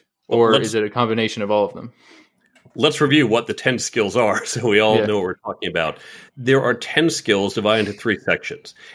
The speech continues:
Speaker 1: And this is not something I dreamt up one night. This comes from surveys done by M I T and other universities that we consistently see employers ask for. And you've heard of all these skills. You've seen them in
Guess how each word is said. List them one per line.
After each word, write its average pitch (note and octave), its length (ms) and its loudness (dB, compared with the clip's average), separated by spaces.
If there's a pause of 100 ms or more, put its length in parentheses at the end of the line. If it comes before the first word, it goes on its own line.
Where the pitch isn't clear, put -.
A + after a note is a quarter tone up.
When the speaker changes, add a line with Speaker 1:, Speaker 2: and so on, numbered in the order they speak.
Speaker 1:
And C#3 160 2
this D3+ 160 2
is C3+ 140 -2
not D3 220 2
something C3+ 440 2
I A#2 160 2
dreamt G#2 560 -2
up F#2 180 -2
one F2+ 240 0
night. D#2+ 380 -4 (440)
This A#2 300 0
comes B2 340 -4
from F#2+ 180 -8
surveys A2 520 2
done G#2 200 -2
by F#2+ 180 0
M A2 260 -2
I A2 100 2
T G#2+ 260 -4
and G2+ 120 -2 (100)
other C3 220 2
universities A2+ 920 -2 (220)
that G#2 140 0
we A2 100 2
consistently C#3 760 -2
see A#2 480 2
employers G#2+ 680 0
ask F2 320 -6
for. - 340 -10 (320)
And B2 300 0
you've C3 500 -4
heard E3+ 300 2
of D3 100 4
all C#3 140 4
these B2+ 200 0
skills. A#2 480 4
You've C3 320 0
seen C3+ 280 2
them A#2+ 220 4
in F#2+ 80 -2